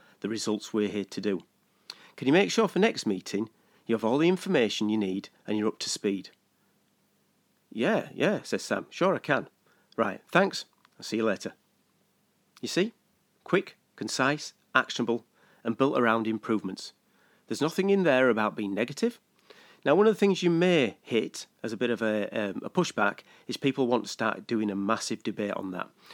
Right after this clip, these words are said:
And that's why it's important at the beginning to really get people to understand what the feedback model is around, so that they understand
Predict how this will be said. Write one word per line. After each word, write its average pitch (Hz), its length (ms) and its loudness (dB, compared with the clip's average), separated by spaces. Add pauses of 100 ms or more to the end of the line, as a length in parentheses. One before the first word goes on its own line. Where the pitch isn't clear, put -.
(160)
And 139 80 2
that's 185 140 4
why 185 100 2
it's 160 100 -2
important 151 320 0
at - 20 -2
the 127 160 -2
beginning 107 340 0
to 113 320 -4
really 139 520 0
get - 200 -6
people 123 240 -6
to 107 60 -10
understand 110 500 -2
what 101 80 -8
the - 60 -12
feedback 107 380 -6
model 104 260 -4
is 98 80 -8
around, 92 380 -6 (460)
so 127 140 -2
that 110 120 0
they 117 160 2
understand 139 640 -2